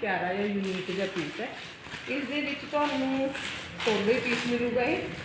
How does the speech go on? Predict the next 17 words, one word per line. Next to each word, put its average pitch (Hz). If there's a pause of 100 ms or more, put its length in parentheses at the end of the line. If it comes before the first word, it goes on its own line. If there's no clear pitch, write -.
(480)
ਵਾਈਟ 175
ਕਲਰ 214
ਹੀ 262
ਹੈ, 269
ਸਿੰਪਲ 214
ਪੀਸ 214
ਹੀ 254
ਹੈ 262
ਸਾਡੇ 220
ਕੋਲੇ। 233 (2500)
ਇਹ 190
ਦੇਖੋ 208
ਜੀ, 208
ਇਸ 220
ਦੇ 214
ਨਾਲ 220
ਦੁਪੱਟਾ, 220